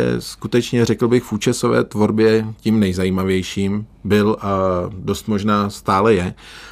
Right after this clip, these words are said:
protože, jak zmiňovala i dáma z nahrávky, tak vlasy Afričanů hodně umožňují účesy tvarovat, pracovat s nimi,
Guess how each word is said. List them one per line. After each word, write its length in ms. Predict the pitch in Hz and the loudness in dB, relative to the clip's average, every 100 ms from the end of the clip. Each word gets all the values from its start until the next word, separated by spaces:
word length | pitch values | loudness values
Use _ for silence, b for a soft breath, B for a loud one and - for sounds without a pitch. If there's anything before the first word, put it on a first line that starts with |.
| - | -10
protože, 680 | - - 101 117 117 117 117 - | -4 0 2 6 6 6 0 0
jak 200 | 113 101 | 0 0
zmiňovala 680 | 90 104 101 107 107 107 95 | 0 2 4 4 4 4 0
i 220 | 107 101 101 - B B | -2 -2 -2 -8 B B
dáma 280 | 101 104 113 | 0 2 2
z 60 | 113 | 2
nahrávky, 680 | 98 104 101 101 113 110 B B B - | 0 2 0 -2 -2 -2 B B B -4
tak 180 | 107 113 | -2 2
vlasy 300 | 113 - 135 | 0 2 0
Afričanů 720 | 104 120 - 127 127 127 139 - | 0 0 0 2 2 0 -4 -10
hodně 460 | - 92 117 139 143 | -6 -2 0 0 0
umožňují 880 | 123 127 120 123 131 131 135 131 139 - - | 0 2 0 0 2 2 2 -2 -6 -10 -8
účesy 380 | 120 - - | -4 -2 -4
tvarovat, 560 | - 95 104 107 101 - - | -2 2 4 4 2 -2 -8
pracovat 480 | 98 95 110 104 98 | -6 -2 0 0 0
s 80 | 110 | 0
nimi, 340 | 104 101 | 2 2